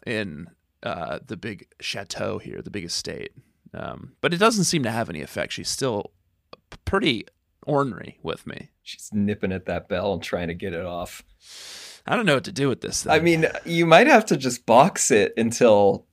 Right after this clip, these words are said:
Speaker 1: Can't.
Speaker 2: you
Speaker 1: She's my baby.
Speaker 2: get another badge.
Speaker 1: Can't. She's my baby. I can't box Monferno or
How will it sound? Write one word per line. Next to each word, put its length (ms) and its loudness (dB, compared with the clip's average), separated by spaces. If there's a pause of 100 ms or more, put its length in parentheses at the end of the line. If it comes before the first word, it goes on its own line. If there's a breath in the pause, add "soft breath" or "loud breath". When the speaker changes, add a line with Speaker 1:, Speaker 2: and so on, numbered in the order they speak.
(200)
Speaker 1:
Can't. 160 -4
Speaker 2:
you 120 2
Speaker 1:
She's 180 -10
my 120 -10
baby. 340 -4
Speaker 2:
get 220 0
another 320 0
badge. 680 -2 (300)
Speaker 1:
Can't. 260 -8
She's 180 -12
my 120 -4
baby. 600 -6
I 40 -20
can't 300 -8
box 320 2
Monferno 720 -4
or 500 -2